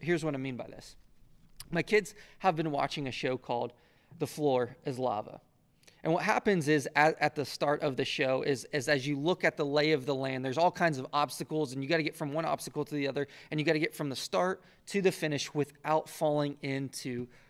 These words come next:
the lava. And what happens is at the start, people start to game plan, they start to scheme, and then they, they start to make their way across the obstacle course, trying to not fall into the lava. Well, what happens is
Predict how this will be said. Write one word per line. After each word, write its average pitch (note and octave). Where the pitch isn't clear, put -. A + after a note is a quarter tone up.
the C#3
lava. D3
And E3+
what F3
happens A3+
is D3
at G3
the G3
start, C#3+
people F#3+
start -
to D#3
game C#3+
plan, B2+
they C3+
start D3+
to D3
scheme, C3+
and F3
then A#3
they, F3
they E3
start E3
to E3+
make E3+
their G#3+
way D3+
across -
the C3+
obstacle C3+
course, C#3
trying D#3
to C#3+
not C#3
fall C3+
into C#3
the C#3+
lava. E3
Well, F#3
what D#3+
happens F#3
is E3